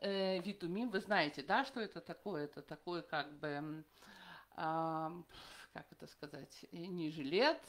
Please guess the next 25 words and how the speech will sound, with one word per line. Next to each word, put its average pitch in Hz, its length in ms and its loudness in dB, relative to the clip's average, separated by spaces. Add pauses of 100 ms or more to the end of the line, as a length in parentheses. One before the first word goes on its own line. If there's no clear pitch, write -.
э, 175 500 -2 (280)
вот - 160 -20 (160)
такой, 147 760 -4
м, 131 800 -12 (560)
э, 160 340 -2
с - 100 -10
камнями, 359 440 -2
который 311 440 2
ка-, 214 240 4
для 202 220 6
каждого 185 460 4
колена 190 460 2
был 175 180 0
определенный 165 680 0
камень, 392 480 4 (460)
и, 311 340 6 (240)
э, 220 580 4
посредством 220 600 -2
вот 185 180 -8
этих, 185 560 -2
э, 180 380 -2
Урим 175 280 -4
Витумим 254 400 -2
можно 269 300 2
было, 254 400 4